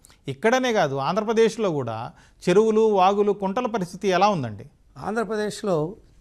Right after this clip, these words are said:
Speaker 2: చెరువులు, కుంటలు, వాగులు, సెలయేళ్ళు పరిస్థితి గడిచిన నాలుగు దశాబ్దాల కాలంలో, అంటే పంతొమ్మిది వందల ఎనభై తర్వాత చాలా దారుణమైనటువంటి పరిస్థితి ఉందండి.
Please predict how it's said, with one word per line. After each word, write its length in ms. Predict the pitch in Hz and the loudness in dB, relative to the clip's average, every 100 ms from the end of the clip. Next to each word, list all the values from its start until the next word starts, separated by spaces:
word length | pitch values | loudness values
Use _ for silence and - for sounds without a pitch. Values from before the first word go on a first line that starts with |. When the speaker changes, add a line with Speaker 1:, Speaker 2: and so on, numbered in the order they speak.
| - _ - | -20 _ 0
Speaker 2:
చెరువులు, 360 | 185 202 214 | 2 4 2
కుంటలు, 480 | 208 - 180 180 190 | 0 -2 -2 0 0
వాగులు, 680 | 196 175 151 180 185 185 185 - _ _ _ _ _ | 0 4 6 6 4 2 0 -6 _ _ _ _ _
సెలయేళ్ళు 540 | - 190 185 202 202 196 | -4 2 4 6 4 4
పరిస్థితి 720 | 180 175 - 175 185 139 151 - - - 143 | 0 0 -2 -2 -2 -2 -4 -12 -20 -4 0
గడిచిన 380 | 185 - 220 214 | 2 2 2 4
నాలుగు 440 | 185 185 196 180 | 4 6 4 2
దశాబ్దాల 460 | 165 196 165 180 170 | 2 0 2 2 2
కాలంలో, 540 | 165 160 160 139 120 - _ _ _ - | 2 2 2 -2 -4 -12 _ _ _ -8
అంటే 180 | 156 196 | -4 -2
పంతొమ్మిది 300 | 175 170 190 | 0 0 2
వందల 180 | 202 | 4
ఎనభై 340 | 190 175 - 202 | 4 4 2 2
తర్వాత 680 | 165 170 165 156 175 143 143 - _ _ - _ - 190 | 2 2 2 2 2 2 0 -10 _ _ -20 _ -2 6
చాలా 200 | 185 185 | 6 6
దారుణమైనటువంటి 840 | 147 175 202 214 208 202 190 180 | 6 6 8 6 6 4 2 0
పరిస్థితి 340 | 175 156 - 190 | -2 -4 -4 -4
ఉందండి. 440 | 175 160 180 285 | -2 -2 -4 -4